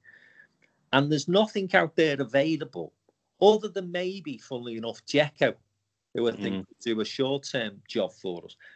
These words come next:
Speaker 1: But there's nothing out there that I've thought, "Oh, I wish we could go and get them."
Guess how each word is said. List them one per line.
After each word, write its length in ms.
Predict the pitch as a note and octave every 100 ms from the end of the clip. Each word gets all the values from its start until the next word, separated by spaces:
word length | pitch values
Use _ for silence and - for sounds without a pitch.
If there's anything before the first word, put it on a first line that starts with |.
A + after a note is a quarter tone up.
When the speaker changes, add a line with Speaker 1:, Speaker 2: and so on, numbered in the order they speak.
| _
Speaker 1:
But 140 | -
there's 180 | C#3 D3
nothing 420 | F3+ A3 A3+ F#3
out 220 | F3+ G3 -
there 220 | C#3+ G#2
that 120 | G2
I've 160 | A2 -
thought, 480 | - A#2 A2 A2 -
"Oh, 180 | C3 A#2+
I 20 |
wish 240 | A2+ C#3+ -
we 80 | C3+
could 220 | C3+ -
go 160 | B2
and 80 | A#2
get 220 | A#2+ A2+ -
them." 180 | D3